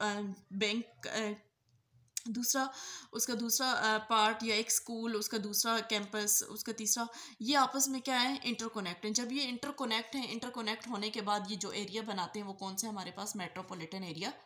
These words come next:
network बना देंगे, ठीक है। metropolitan area network हमने कहा कि large होता है as a size of city के बेस पे हम लोग कहते हैं, बहुत सारे lane जब आपस में मिलते हैं तो क्या बनाते हैं, metropolitan area network बनाते हैं।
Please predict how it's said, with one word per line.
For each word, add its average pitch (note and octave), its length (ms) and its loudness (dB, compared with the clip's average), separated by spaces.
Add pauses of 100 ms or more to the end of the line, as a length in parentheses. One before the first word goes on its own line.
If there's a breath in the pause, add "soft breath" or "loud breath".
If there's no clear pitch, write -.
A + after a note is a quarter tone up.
(100)
network E3+ 440 -10
बना D#3 200 -8
देंगे, D#3 360 -10
ठीक - 180 -6
है। C4 120 -6 (420 loud breath)
metropolitan B3 640 -2
area A#3 260 0
network A#3 400 -2
हमने A3+ 200 -4
कहा A3 260 2
कि A#3 120 -4
large G#3+ 400 4
होता G3+ 180 -2
है A3 120 2
as G#3 60 -4
a A3 80 -4
size G3+ 280 0
of A3 120 -2 (140)
city A3+ 180 -4
के A3 120 -2
बेस F#3+ 280 0
पे A#3+ 100 -4
हम G3+ 120 -4
लोग G3+ 160 -6
कहते G#3+ 220 -2
हैं, G#3+ 140 2 (340 loud breath)
बहुत G#3 280 0
सारे A#3 180 4
lane G#3+ 300 2
जब G#3+ 180 2
आपस G3+ 300 2
में A3 60 -2
मिलते G#3 300 -4
हैं G#3+ 100 -2
तो G#3+ 80 -4
क्या G3+ 160 -2
बनाते G3+ 340 0
हैं, G#3+ 60 -2
metropolitan G3 720 -4
area F3 240 -4
network D#3+ 400 -8
बनाते D#3+ 320 -6
हैं। E3+ 60 -10